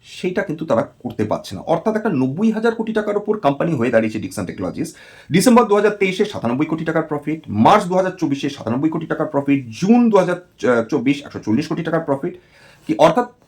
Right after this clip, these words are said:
প্রফিট মারাত্মক বৃদ্ধি হচ্ছে না, ধীরে গতিতে বৃদ্ধি হচ্ছে।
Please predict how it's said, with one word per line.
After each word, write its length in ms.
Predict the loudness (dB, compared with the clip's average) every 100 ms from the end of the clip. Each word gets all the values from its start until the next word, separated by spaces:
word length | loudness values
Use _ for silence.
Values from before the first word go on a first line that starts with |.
| _ _
প্রফিট 400 | 4 6 4 -4 -4
মারাত্মক 600 | -6 -2 0 -2 -4 -8
বৃদ্ধি 400 | -2 -4 -2 -4
হচ্ছে 240 | -4 -6
না, 160 | -8 -8 -10 _ _ _ -4
ধীরে 320 | 8 8 8
গতিতে 420 | 2 -2 -2 -4
বৃদ্ধি 380 | -4 -4 -8 -6
হচ্ছে। 260 | -6 -6